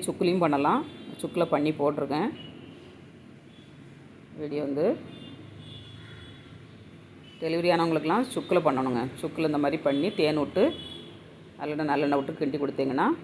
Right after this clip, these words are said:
ரொம்ப நல்லாயிருக்கும். உடம்புக்கு வந்து ரொம்ப ஹெல்த்தியும் கூடங்க. நம்ம உடம்புல வந்து மஞ்சள் காமாலை, காய்ச்சல், சளி எதுவுமே வராதுங்க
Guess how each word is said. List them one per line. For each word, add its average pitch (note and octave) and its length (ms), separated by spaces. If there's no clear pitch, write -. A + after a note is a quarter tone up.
ரொம்ப C#3+ 260
நல்லாயிருக்கும். C#3 540
உடம்புக்கு C#3 320
வந்து C3+ 180
ரொம்ப D#3 120
ஹெல்த்தியும் D3+ 360
கூடங்க. B2+ 260
நம்ம D#3 180
உடம்புல D#3+ 280
வந்து E3+ 160
மஞ்சள் E3 300
காமாலை, D3+ 340
காய்ச்சல், D3+ 420
சளி C#3+ 220
எதுவுமே C#3 340
வராதுங்க C3+ 360